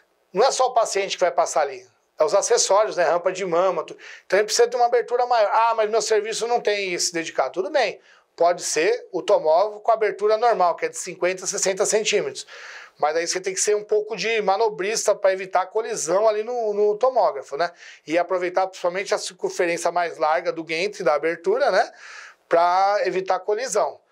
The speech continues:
Mas um tomógrafo dedicado, ele tem uma abertura maior, facilita. "Ah, mas eu não tenho." Tudo bem, vai fazer com esse mesmo tomógrafo. O que ele tem também? Ele tem uma prancha, aqui no slide, ó, pra corrigir. Mesa de tomografia, ela é côncava, né?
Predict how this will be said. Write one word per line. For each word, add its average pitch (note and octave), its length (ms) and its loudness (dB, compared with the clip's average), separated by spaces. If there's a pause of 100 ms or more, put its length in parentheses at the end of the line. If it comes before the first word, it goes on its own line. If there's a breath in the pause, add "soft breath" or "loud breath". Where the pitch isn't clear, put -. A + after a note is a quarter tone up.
(240)
Mas E3 180 2
um G3+ 200 -4
tomógrafo F3+ 520 0
dedicado, F#3+ 520 -4
ele C4 100 -8
tem A#3 100 -2
uma A#3+ 100 4
abertura B3 380 -2
maior, A#3+ 360 2
facilita. E3 560 -2
"Ah, G#3 60 2
mas A3+ 180 2
eu A#3 100 0
não A#3+ 160 2
tenho." E3 260 -4
Tudo F#3+ 220 -2
bem, E3 220 0
vai D3 160 2
fazer D3+ 260 -2
com - 100 -12
esse C#3 160 -8
mesmo C#3+ 300 0
tomógrafo. F3 640 -2 (680 soft breath)
O F#3 100 2
que - 80 -6
ele A#3 160 4
tem A3 220 0
também? C4 500 0
Ele G3+ 140 -2
tem F#3+ 260 -2
uma E3+ 240 0
prancha, A#3+ 580 0 (960 loud breath)
aqui D#3+ 300 0
no D#3+ 80 -8
slide, F3+ 400 0
ó, C#3+ 80 0 (180)
pra F#3 140 2
corrigir. F#3+ 640 -2 (280 soft breath)
Mesa G#3+ 340 4
de G3+ 100 -2
tomografia, G3+ 640 2
ela A3+ 100 2
é A#3+ 60 -2
côncava, A3 640 0
né? C3+ 160 -14